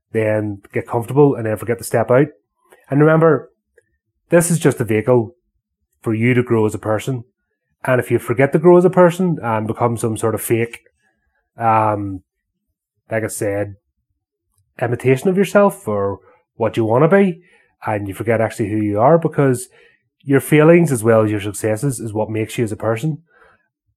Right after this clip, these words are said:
And it's always important not to forget those. And if you forget those feelings of a person, then how are you meant to grow? But a character is useful. It is useful to step out of yourself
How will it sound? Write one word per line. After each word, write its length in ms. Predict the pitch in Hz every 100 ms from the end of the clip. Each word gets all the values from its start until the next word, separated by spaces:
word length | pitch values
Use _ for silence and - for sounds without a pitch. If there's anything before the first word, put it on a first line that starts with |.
| _ _ -
And 140 | 127
it's 100 | 123
always 240 | 143 143
important 520 | 131 107 113 113 117 -
not 320 | 117 123 120 113
to 60 |
forget 300 | 104 107 110
those. 340 | 160 165 160 - _ _ _ _ _ _ _ _ -
And 100 | 123
if 60 |
you 60 | 107
forget 240 | 120 131
those 200 | 170 175
feelings 280 | 170 175 175
of 80 | 170
a 60 | 165
person, 380 | 175 160 170
then 280 | 139 107 104 _ _ _ _ _ -
how 60 | 113
are 60 |
you 60 | 107
meant 160 | 107
to 60 | 107
grow? 380 | 110 120 151 - _ _ _ _ _ _ _ _ _ _ _ _ _
But 140 | 175 175
a 40 |
character 340 | 170 202 196
is 100 | 170
useful. 460 | 127 110 - 120 - _ _ _
It 140 | 143 139
is 180 | 131
useful 320 | 147 160 170 151
to 380 | 135 120 113
step 340 | - - 139 127
out 140 | 110
of 100 | 110
yourself 480 | 113 - 120 117 -